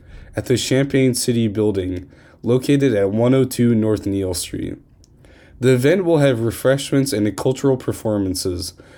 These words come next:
followed by a presentation of the certification for the city. In less than two months,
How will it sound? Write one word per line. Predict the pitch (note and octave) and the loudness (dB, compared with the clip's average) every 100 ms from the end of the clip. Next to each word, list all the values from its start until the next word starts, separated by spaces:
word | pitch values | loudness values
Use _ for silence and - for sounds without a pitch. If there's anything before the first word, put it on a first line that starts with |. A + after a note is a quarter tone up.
| - - | -10 0
followed | C3+ D#3 | 2 2
by | D3+ C#3 | 4 2
a | G2 | 2
presentation | B2 C3 D3+ C#3 B2+ A#2 B2 A2 | 0 2 2 2 0 0 0 0
of | G2+ | 0
the | |
certification | F#2+ A#2 A2 A2 G2+ G2 F#2+ - F#2+ | -2 -2 -2 -2 -4 -4 -4 -2 -4
for | - F#2+ | -4 -4
the | F2+ | -4
city. | - F2 - - - - _ _ _ _ _ - - - - - - - _ - - _ - - _ _ _ | -6 -8 -10 -14 -16 -20 _ _ _ _ _ -20 -20 -20 -20 -20 -20 -20 _ -20 -20 _ -20 -20 _ _ _
In | C3+ C#3+ | 4 6
less | D3+ - | 6 4
than | D#3 C#3 | 2 2
two | - F#3+ | 2 0
months, | D3 A2 F#2+ - | 2 2 0 -4